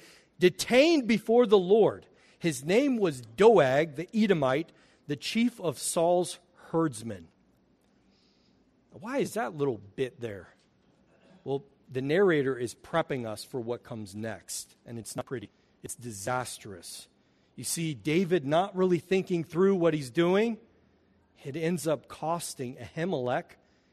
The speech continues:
and a-, eighty-five other priests their lives.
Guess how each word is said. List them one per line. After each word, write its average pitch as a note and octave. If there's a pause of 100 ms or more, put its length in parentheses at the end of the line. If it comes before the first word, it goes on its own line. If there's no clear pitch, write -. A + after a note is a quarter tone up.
(260)
and A#2+ (440)
a-, A#2+ (160)
eighty-five F3+
other E3
priests -
their A#2+
lives. C3